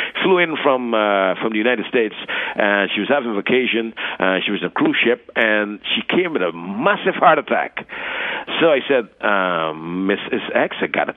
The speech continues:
take you to the operating room right now. I gotta, I gotta do it. I gotta, I like to be one step ahead."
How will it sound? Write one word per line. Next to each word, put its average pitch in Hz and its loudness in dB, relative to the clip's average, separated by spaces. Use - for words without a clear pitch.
take 147 0
you 104 0
to - -8
the 82 0
operating 78 -2
room 78 -2
right 78 0
now. 127 -2
I - -4
gotta, - 0
I 90 0
gotta - 0
do 123 0
it. - 0
I - -4
gotta, - 0
I - 2
like 120 2
to 110 -4
be 110 2
one 123 0
step 127 0
ahead." 98 0